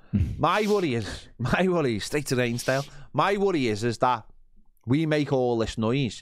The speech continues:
Speaker 2: It doesn't actually change our case, but it changes the future cases.
Speaker 1: Mm-hmm.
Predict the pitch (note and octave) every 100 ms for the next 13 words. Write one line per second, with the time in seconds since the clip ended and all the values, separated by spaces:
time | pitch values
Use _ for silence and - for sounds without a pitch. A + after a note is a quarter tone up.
0 | - - C#3 C3 C#3+ C3 - B2 G#2 G#2+
1 | A#2 C3 C3+ B2+ - B2+ G#2 - G#2 G2+
2 | G#2+ G#2 G2+ G#2 - G#2+ G2+ - A#2+ A#2
3 | - B2+ -